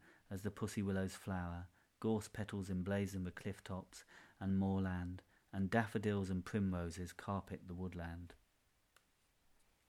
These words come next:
At the top of the tree sits the eagle, the higher self. Looking upon our whole life, we can understand the meaning of our journey,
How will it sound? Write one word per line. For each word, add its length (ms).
At 140
the 80
top 240
of 100
the 60
tree 380
sits 340
the 180
eagle, 440
the 100
higher 320
self. 580
Looking 300
upon 260
our 160
whole 240
life, 360
we 80
can 140
understand 500
the 40
meaning 380
of 120
our 120
journey, 460